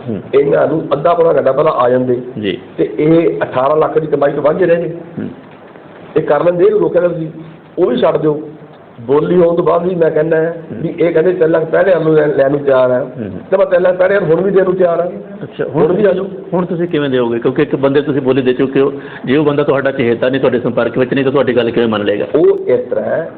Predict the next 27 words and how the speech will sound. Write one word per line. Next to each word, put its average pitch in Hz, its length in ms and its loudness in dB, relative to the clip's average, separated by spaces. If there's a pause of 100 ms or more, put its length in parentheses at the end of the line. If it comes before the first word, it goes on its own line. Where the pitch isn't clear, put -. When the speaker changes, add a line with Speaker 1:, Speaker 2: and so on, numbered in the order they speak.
(460)
Speaker 2:
ਉਸ 156 380 4
ਨੇ 147 500 4 (420)
ਨਗਰ 127 520 0
ਪਾਲਿਕਾ 131 420 0
ਤੋਂ 127 400 0
ਇਹ 151 200 0
ਠੇਕਾ - 280 0
ਪੈਂਹਠ 160 280 0
ਹਜ਼ਾਰ 147 160 4
ਦਾ 123 80 -2
ਲਿਆ। 104 180 -4 (180)
Speaker 1:
ਜੀ। 92 180 -4 (720)
Speaker 2:
ਅਸੀਂ 190 220 0
ਉਸ 170 220 2
ਨੂੰ 180 180 0
ਤਿੰਨ 160 160 0
ਲੱਖ 170 160 0
ਪੈਂਹਠ 180 280 0
ਹਜ਼ਾਰ 175 180 4
ਰੁਪਏ 131 120 0
ਇਹਨਾਂ 165 140 2
ਤੋਂ 170 80 0
ਲੈ 147 100 2
ਕੇ 156 100 2
ਦੇ 156 140 0
ਦਿਆਂਗੇ। 156 300 0 (180)
Speaker 1:
ਹੂੰ। 92 160 -6